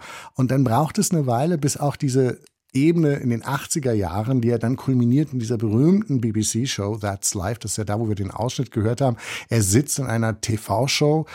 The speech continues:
äh, neben ihm sitzt eine Überlebende und plötzlich steht der ganze Saal auf, weil nur Überlebende eingeladen wurden. Und das ist natürlich etwas, dadurch ist er dann eben auch berühmt geworden. Äh,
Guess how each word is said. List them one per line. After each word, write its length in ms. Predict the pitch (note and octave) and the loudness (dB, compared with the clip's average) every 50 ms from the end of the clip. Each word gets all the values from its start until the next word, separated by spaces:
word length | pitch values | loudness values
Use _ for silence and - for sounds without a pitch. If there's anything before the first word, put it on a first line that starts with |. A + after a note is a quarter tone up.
| - - - _ _ - | -20 -20 -20 _ _ -2
äh, 260 | C3 B2 A#2+ A#2+ - - | 0 0 0 0 0 2
neben 300 | B2+ B2 B2+ C#3+ D3 D#3 | 2 2 4 2 2 2
ihm 100 | C3+ B2+ | 2 2
sitzt 240 | B2 B2+ - - | 2 2 0 -2
eine 220 | B2 B2+ A2+ A2 A#2 | -2 0 2 2 2
Überlebende 520 | A#2 F#2 A2+ A2 G#2 G#2+ B2 C3 C3+ C3 | 2 2 2 2 4 2 2 2 2 0
und 100 | B2 G#2+ | 0 -2
plötzlich 340 | - - A#2+ A2+ - B2 - | -2 -2 -4 -2 -4 -6 -6
steht 160 | - - - | -6 -6 -6
der 80 | A#2+ G#2+ | -4 -4
ganze 320 | G#2+ G#2+ B2 B2 - B2 | -2 -2 -4 -4 -4 -4
Saal 320 | G2+ G#2 G2 G2+ A2 A2+ - | -2 -2 0 0 -2 -2 -2
auf, 340 | - F#2+ G#2+ A2 - - | -2 -2 -2 -2 -4 -4
weil 140 | - A2+ A2+ | -4 -4 -2
nur 260 | A#2 B2+ D3+ E3+ F3 | 0 2 4 4 4
Überlebende 560 | D3+ B2 G2+ G#2 F#2+ - G#2 G#2 G2+ A2+ - - | 2 0 -2 -4 -6 -6 -6 -8 -6 -8 -8 -6
eingeladen 540 | - - G#2+ G#2 - - G1+ - - G2 | -6 -6 -6 -6 -4 -4 -4 -4 -4 -6
wurden. 200 | F#2+ F#2+ F#2+ F#2+ | -4 -4 -4 -4
Und 140 | F#2+ G2+ G2 | -4 -2 -2
das 160 | G#2+ G#2+ - | -2 -2 -2
ist 140 | - A2+ - | -2 -2 0
natürlich 420 | B2 G#2+ - - A#2+ A2+ - - A2+ | 0 -2 -2 -2 -4 -4 -4 -4 -6
etwas, 320 | A2+ - - B2+ A2 - - - - - - - - _ - | -4 0 2 2 2 0 -4 -10 -16 -14 -16 -16 -14 _ -2
dadurch 280 | - G2 A#2+ B2 A2 | 0 2 2 2 2
ist 140 | B2+ B2 - | 2 2 2
er 80 | B2+ A2 | 4 4
dann 120 | G#2+ G#2+ | 4 4
eben 200 | A#2 A2+ A2 A2 | 4 2 0 0
auch 140 | G#2 G#2+ - | -2 -2 -2
berühmt 520 | - B2 G2+ F#2+ F#2 G#2+ B2 D3+ D#3+ - | 0 -2 0 4 6 6 6 6 6 2
geworden. 560 | - C3 G2 - - - - - - A2 A2+ A2+ - - - - - - | 0 -4 -4 -4 -4 -6 -6 -6 -6 -6 -6 -6 -8 -14 -20 -20 -12 -4
Äh, 220 | - A#2 A2 A2 | 0 2 2 2